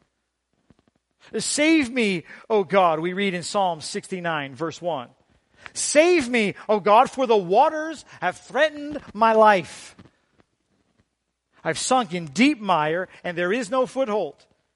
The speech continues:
I've come into deep waters, and a flood overflows me." "Stretch forth your hand from on high," we read in Psalm one forty-four.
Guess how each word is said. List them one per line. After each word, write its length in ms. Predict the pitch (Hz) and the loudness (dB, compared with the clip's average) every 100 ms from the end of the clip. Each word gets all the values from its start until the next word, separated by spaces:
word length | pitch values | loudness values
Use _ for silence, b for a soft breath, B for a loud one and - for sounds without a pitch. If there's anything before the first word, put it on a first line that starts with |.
| _ _ _ _ _ _ _ | _ _ _ _ _ _ _
I've 160 | 131 - | -20 -12
come 200 | 160 175 | -12 -10
into 200 | 160 139 | -14 -18
deep 400 | 107 170 214 _ | -16 -14 -14 _
waters, 480 | 160 156 127 117 - | -10 -10 -12 -18 -20
and 120 | 117 | -20
a 60 | |
flood 580 | 110 - 160 135 120 120 _ _ _ _ _ | -20 -18 -14 -14 -14 -18 _ _ _ _ _
overflows 720 | 143 120 113 - 117 107 101 113 | -14 -12 -16 -20 -20 -20 -20 -20
me." 240 | 113 101 _ _ _ _ _ _ _ _ _ _ - _ _ _ _ _ _ _ b | -20 _ _ _ _ _ _ _ _ _ _ _ -20 _ _ _ _ _ _ _ b
"Stretch 520 | - - 226 185 - | -16 -10 -8 -8 -12
forth 400 | - 233 202 170 | -14 -10 -8 -8
your 140 | 196 170 | -8 -8
hand 320 | 147 190 190 | -6 -6 -8
from 180 | - 190 | -10 -8
on 140 | 180 | -8
high," 640 | 170 165 196 202 185 170 156 B B | -6 -2 -2 -2 -4 -8 -14 B B
we 140 | 175 | -8
read 240 | 165 170 160 | -6 -6 -8
in 60 | 147 | -10
Psalm 320 | 185 165 151 | -8 -8 -8
one 160 | 156 | -14
forty-four. 680 | 139 170 151 - 165 156 131 | -14 -16 -16 -14 -16 -16 -18